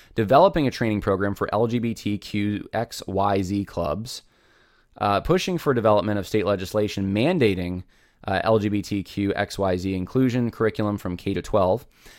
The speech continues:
advocacy for the continued proliferation of gender-neutral restrooms in public schools. This is all from the National Education,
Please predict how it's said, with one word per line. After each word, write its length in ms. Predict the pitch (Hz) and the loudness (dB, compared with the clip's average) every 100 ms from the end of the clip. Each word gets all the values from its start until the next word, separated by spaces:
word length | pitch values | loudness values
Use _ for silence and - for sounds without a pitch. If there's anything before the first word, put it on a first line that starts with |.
| - | 0
advocacy 560 | 123 185 202 143 - 113 | 4 6 4 -2 -4 -2
for 120 | 110 | 0
the 80 | 101 | 0
continued 540 | 101 95 147 151 147 | -2 -2 0 2 2
proliferation 560 | - 101 98 98 101 101 | 2 0 0 0 -2 -4
of 80 | 90 | -6
gender-neutral 680 | 95 113 135 113 107 - 92 | -2 2 2 2 0 0 0
restrooms 460 | 98 - 95 95 | 0 -2 -4 -6
in 200 | - 120 | -2 -2
public 300 | 113 98 90 | 0 0 -2
schools. 320 | - 95 80 - | -4 -4 -4 -2
This 200 | 120 156 | -2 0
is 120 | 120 | 4
all 320 | 113 110 - - - - | 6 6 2 -14 -6 4
from 160 | 156 | 4
the 120 | 156 | 4
National 380 | 123 117 - 107 | 2 0 -2 -4
Education, 680 | 107 90 - 95 - 92 | -4 -4 -4 -4 -4 -6